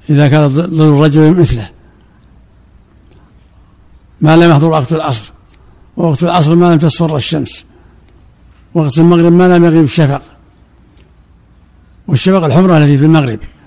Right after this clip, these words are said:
إذا غاب الشفق دخل وقت العشاء، وقت العشاء إلى نصف الليل الأوسط، ووقت الفجر ما لم تطلع الشمس. هذه أوقات الصلاة الخمسة.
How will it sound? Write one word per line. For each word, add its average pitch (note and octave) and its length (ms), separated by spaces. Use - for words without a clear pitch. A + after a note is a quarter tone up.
إذا D#3 120
غاب D#3+ 220
الشفق E3+ 520
دخل D#3 260
وقت C#3+ 240
العشاء، B2 320
وقت G#3 240
العشاء F3 360
إلى E3 200
نصف D#3 200
الليل D#3 180
الأوسط، B2 380
ووقت E3 240
الفجر F3 360
ما F3 240
لم D#3+ 100
تطلع - 420
الشمس. - 520
هذه F#3 280
أوقات D3 240
الصلاة D3+ 260
الخمسة. A2 440